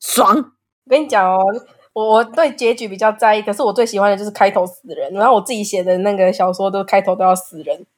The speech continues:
Speaker 2: 这也不知道为什么，
Speaker 1: <laughs>
Speaker 2: 我也不知道个人无法改变的癖好，就跟你的结局一定要就是不灰暗一样。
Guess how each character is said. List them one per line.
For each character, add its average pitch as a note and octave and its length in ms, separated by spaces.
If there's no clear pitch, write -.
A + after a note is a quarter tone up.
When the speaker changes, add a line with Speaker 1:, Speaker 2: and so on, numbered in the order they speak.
Speaker 2:
这 C4+ 120
也 G3+ 100
不 - 100
知 A#3 60
道 G#3+ 80
为 G#3+ 80
什 F#3 120
么， F#3 220
Speaker 1:
<laughs> - 40
Speaker 2:
我 A3 60
也 G3+ 80
不 G3+ 80
知 G3+ 60
道 G#3+ 140
个 G#3 180
人 F#3 180
无 G3 60
法 F#3+ 180
改 F3 160
变 F#3 160
的 F#3 80
癖 F3+ 160
好， F#3 160
就 G3+ 80
跟 A#3 140
你 G3+ 60
的 F#3 80
结 F#3 260
局 F3+ 180
一 F3 80
定 F#3 120
要 F#3 260
就 F#3 80
是 F#3 220
不 F3+ 240
灰 G3 200
暗 F3+ 240
一 E3+ 40
样。 F3+ 360